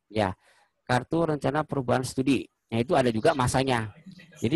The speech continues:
kalian bisa rubah lagi nih jadwal. Ah, misalnya saya pengen ganti ah, Pak. Ini karena di sini saya mau ada, eh, ekskul apa, jadi saya nggak bisa ngambil di sini. Saya pindah ke, ini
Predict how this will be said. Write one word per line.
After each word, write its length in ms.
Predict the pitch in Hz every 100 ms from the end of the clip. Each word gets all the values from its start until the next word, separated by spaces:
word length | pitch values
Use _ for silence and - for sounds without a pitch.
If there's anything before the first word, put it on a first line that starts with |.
| -
kalian 160 | 143 180
bisa 160 | 127 120
rubah 240 | 123 120
lagi 240 | 156 170
nih 160 | 180 143
jadwal. 320 | 139 160 147
Ah, 160 | 160 160
misalnya 320 | 135 131 156
saya 160 | 151 160
pengen 560 | 151 139 143 143 139 131 _ _ _ _ -
ganti 320 | 123 123 156
ah, 160 | 160 165
Pak. 200 | 160 135 _ _ _ - 143 131 131 123 120 - - - - - - -
Ini 100 | - 165
karena 240 | 127 131 131
di 100 | 120
sini 240 | 120 135 160
saya 540 | 135 135 156 160 151 - -
mau 240 | - 120 120
ada, 460 | 120 117 120 123 - _ _
eh, 240 | 113 113 120 117
ekskul 220 | - 135
apa, 240 | 110 - 139
jadi 160 | 120
saya 240 | 135 147 117
nggak 100 | 107
bisa 160 | - 117
ngambil 300 | 113 107 107
di 100 | 104
sini. 280 | 107 117 156 160 _ - - -
Saya 100 | -
pindah 320 | 151 135 127 143
ke, 240 | - 147 151 143 - _ -
ini 180 | 147